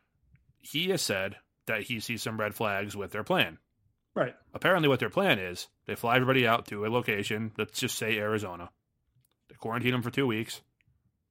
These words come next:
Speaker 1: Everyone's healthy. They start playing games. They go from hotel room to field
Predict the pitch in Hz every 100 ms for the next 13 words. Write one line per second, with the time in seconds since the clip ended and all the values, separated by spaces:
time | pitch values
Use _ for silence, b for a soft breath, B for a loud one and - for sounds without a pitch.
0 | - 98 110 123 113 101 104 104 _ _
1 | _ _ _ _ _ _ - 101 - 101
2 | - 98 107 151 87 - _ _ _ _
3 | _ _ _ _ - 104 104 104 107 110
4 | 110 123 104 107 107 - _ _ _ _
5 | _ - 107 139 120 87 110 147 _ _
6 | _ _ _ _ _ _ _ 110 127 107
7 | 92 117